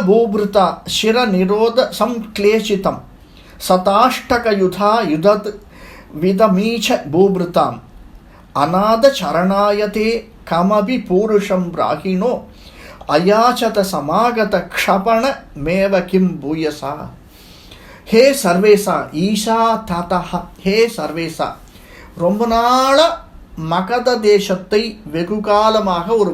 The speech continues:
வருத்தம் பீடித்திருக்கிறது. ஏன்னா மகத தேசத்தை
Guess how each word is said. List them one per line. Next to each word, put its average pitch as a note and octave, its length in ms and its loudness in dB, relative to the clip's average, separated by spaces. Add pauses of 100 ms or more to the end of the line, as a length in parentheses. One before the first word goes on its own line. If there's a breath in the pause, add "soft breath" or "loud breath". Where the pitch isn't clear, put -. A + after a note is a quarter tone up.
வருத்தம் B3 560 2 (260)
பீடித்திருக்கிறது. C#3+ 760 -2 (880 loud breath)
ஏன்னா C4 180 2 (640)
மகத B3 340 2 (180)
தேசத்தை A3 480 0